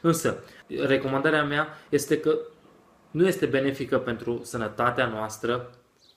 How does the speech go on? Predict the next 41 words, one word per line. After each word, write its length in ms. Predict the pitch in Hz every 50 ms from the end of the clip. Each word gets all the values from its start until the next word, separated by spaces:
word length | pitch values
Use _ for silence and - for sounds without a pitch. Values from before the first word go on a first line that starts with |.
| _ _
pe 100 | - 113
termen 460 | - - 143 139 139 139 143 135 131
lung, 260 | 127 131 135 139 - - - _
acest 320 | - 147 110 - 143 135 -
stil 360 | - 127 123 123 123 123 123 - - - _ _ _ _ _ _
de 120 | - 120
viață 280 | 113 117 120 117 117 -
alimentar 680 | 113 117 113 113 110 107 - 113 110 104 - - - - _ _ _ _ _ _ _ _ _ _ _
scăzut 460 | - - - 139 120 117 139 139 139
în 80 | 131 -
carbohidrați. 680 | - 110 110 110 117 113 120 117 113 107 101 - - 156
Nu 60 | 170
te 120 | 170 175
va 120 | 151 127 127
ajuta 320 | 123 117 - - 135 135
să 240 | 135 - - 131 - 127
obții 520 | 123 107 - - - 135 139 151 147 - - - - - -
ceea 180 | - 131 123 113
ce 100 | - 127
îți 100 | 120 117
dorești, 340 | 127 131 123 113 - - 113
o 40 |
sănătate, 600 | 107 - 123 113 113 110 - 135 131 127 120 -
energie, 460 | 120 113 110 107 110 104 110 127 127 123
vitalitate. 800 | 113 110 107 110 104 104 104 - 127 123 120 113 - 117 110 - - - - - - - - - - - - - - _ _ -
Și 140 | - - - - - - -
probabil 680 | - 151 156 156 170 175 175 160 165 156 151 151 143 135
vei 140 | 131 143 135
slăbi 320 | 135 - 147 139 151 170
la 100 | 160 139
început, 460 | 127 123 - 135 - - 131 110 -
cum 200 | - - - 120
v-am 140 | 117 120 123
zis, 220 | 123 135 120 -
că 80 | - 120
corpul 320 | - - 143 139 139 143
intră 160 | 135 123 - 120
într-o 240 | 117 117 120 120
stare 300 | 113 - - 131 127 123
de 120 | 120 - 120
alertă. 380 | 117 117 117 113 - - -